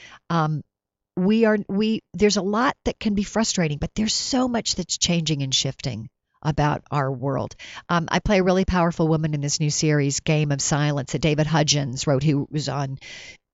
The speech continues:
Friday Night Lights and, um, Parenthood. And, um, it's great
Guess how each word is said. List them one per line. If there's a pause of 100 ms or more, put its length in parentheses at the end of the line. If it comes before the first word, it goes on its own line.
(200)
Friday
Night
Lights
and,
um, (200)
Parenthood. (400)
And,
um, (720)
it's
great